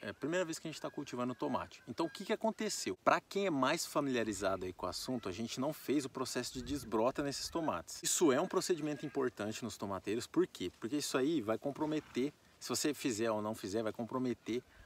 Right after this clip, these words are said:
a produtividade dos seus tomateiros, vai comprometer sua produção, você vai ter uma diminuição na produção. Eu comecei a fazer essa desbrota, mas foi tardiamente, na verdade, porque era pra eu ter feito antes esse processo. Porém, são coisas que a gente vai aprendendo aí durante o cultivo,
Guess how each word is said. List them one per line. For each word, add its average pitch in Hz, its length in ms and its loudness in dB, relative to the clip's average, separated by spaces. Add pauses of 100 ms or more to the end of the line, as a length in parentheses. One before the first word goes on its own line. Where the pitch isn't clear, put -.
a 104 80 -4
produtividade 113 760 -2
dos 113 100 -8
seus - 220 -6
tomateiros, 95 500 -4 (140)
vai 107 100 0
comprometer 135 480 0
sua 151 140 -2
produção, 156 440 0
você 117 120 -2
vai 107 120 0
ter 120 140 -2
uma 127 160 0
diminuição 143 640 0
na 151 80 2
produção. 160 600 -2
Eu 120 100 -2
comecei - 540 4
a - 20 4
fazer 113 540 2 (160)
essa - 240 -8
desbrota, 98 580 -4
mas 98 460 -6
foi 135 160 -2
tardiamente, 139 760 2
na 104 80 -2
verdade, 92 400 -4
porque 95 400 -6
era 104 140 -4
pra - 100 -6
eu 101 40 -6
ter 110 120 -4
feito 107 380 -4
antes 113 180 -8
esse 101 140 -10
processo. 95 580 -6 (100)
Porém, 180 340 8
são 226 180 0
coisas 196 200 4
que - 80 -4
a 196 40 0
gente 180 140 -2
vai 190 100 6
aprendendo 139 560 0
aí 127 100 0
durante 120 340 0
o - 40 -8
cultivo, 131 580 -2